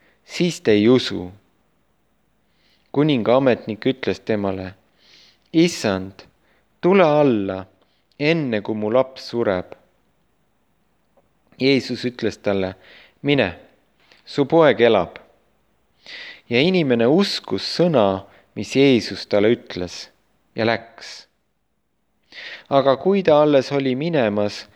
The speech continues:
tulid ta sulased talle vastu ja kuulutasid ning ütlesid,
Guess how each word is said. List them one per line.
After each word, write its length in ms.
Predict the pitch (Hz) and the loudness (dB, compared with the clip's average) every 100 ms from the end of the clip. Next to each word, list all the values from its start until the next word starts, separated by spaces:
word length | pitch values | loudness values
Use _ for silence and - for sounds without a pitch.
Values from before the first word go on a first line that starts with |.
| _ _ _ - | _ _ _ 0
tulid 340 | 175 156 - | 4 2 2
ta 120 | 117 | 0
sulased 580 | 101 170 160 107 113 - | 2 4 4 4 0 -2
talle 200 | 110 110 | 0 2
vastu 420 | 123 160 - - 113 | 4 2 -2 -2 0
ja 100 | 95 | 0
kuulutasid 800 | 151 165 139 - 113 104 107 | 2 4 4 2 -2 -4 -6
ning 200 | 104 104 | -6 -2
ütlesid, 720 | 151 160 - 113 - 113 110 | -2 -2 0 -2 -2 -6 -6